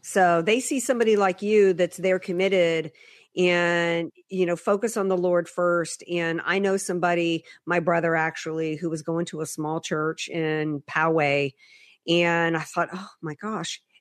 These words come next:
and, and, you know, he's never gonna meet a gal because he's going to this church and mostly old people. He doesn't go out anywhere, goes to work and goes home, you know, watches Bonanza reruns. And the Lord sent Darlene into that church,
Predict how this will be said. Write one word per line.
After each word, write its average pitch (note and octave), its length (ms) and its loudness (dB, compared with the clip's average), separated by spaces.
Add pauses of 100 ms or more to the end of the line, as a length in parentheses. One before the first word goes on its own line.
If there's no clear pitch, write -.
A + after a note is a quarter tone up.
(100)
and, F3 160 -4
and, E3 380 0
you F#3 120 4
know, E3+ 120 -2
he's F#3+ 280 -2
never F#3 200 2
gonna G#3 160 2
meet G3 200 4
a F#3 60 4
gal G3+ 400 2
because E3+ 460 2
he's F#3 180 -2
going G#3 180 4
to A#3 60 2
this F#3 160 0
church - 260 0
and F3 80 2
mostly F3+ 300 0
old B3 240 2
people. G3+ 340 0
He F3+ 120 6
doesn't A3 260 2
go D#3+ 100 4
out B3 160 4
anywhere, F3+ 520 2 (440)
goes G3+ 200 6
to F3 80 -2
work G3 240 4
and F3 100 4
goes F#3+ 220 4
home, G#3 500 4
you F#3 80 6
know, F#3 80 4
watches F3 380 2
Bonanza F3+ 480 4
reruns. D#3 640 2 (480)
And F3+ 180 2
the E3 80 2
Lord F#3 300 4
sent D#3 540 -4 (460)
Darlene E3 540 0
into D#3 220 -4
that D3 200 -2
church, - 540 -8